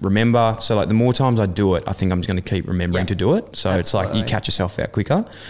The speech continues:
Speaker 1: But I know it actually does work. Like,
Speaker 2: It's
Speaker 1: it's
Speaker 2: phenomenal, isn't it?
Speaker 1: And even the, the biggest part about that that you said was, um, I know now, and I didn't know this before you were talking about it, but I know now,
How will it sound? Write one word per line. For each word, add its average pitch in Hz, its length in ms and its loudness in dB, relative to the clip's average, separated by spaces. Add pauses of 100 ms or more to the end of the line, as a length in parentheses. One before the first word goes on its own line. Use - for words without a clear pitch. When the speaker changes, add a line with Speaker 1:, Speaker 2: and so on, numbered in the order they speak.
(280)
Speaker 1:
But - 320 0
I 110 100 2
know 107 300 4
it - 60 2
actually 95 300 -4
does 90 280 -2
work. - 420 -4
Like, 92 220 -4
Speaker 2:
It's - 140 -2
Speaker 1:
it's - 100 -2
Speaker 2:
phenomenal, 156 500 -2
isn't 151 220 -2
it? 101 160 -6
Speaker 1:
And 120 100 2
even 143 260 2
the, 120 80 2
the 101 180 -2
biggest 143 280 0
part 107 220 0
about 92 300 0
that - 300 -2
that 82 80 -2
you 92 100 0
said 92 420 0 (500)
was, 95 200 0
um, 87 360 2 (120)
I 113 140 4
know 101 300 4
now, 90 520 2 (320)
and 104 120 2
I 101 60 4
didn't 123 240 2
know 107 160 4
this 101 100 0
before 92 300 -4
you 90 60 2
were - 20 -4
talking 110 260 0
about 92 140 0
it, 87 60 -4
but 98 100 0
I 104 80 4
know 101 240 4
now, 92 380 2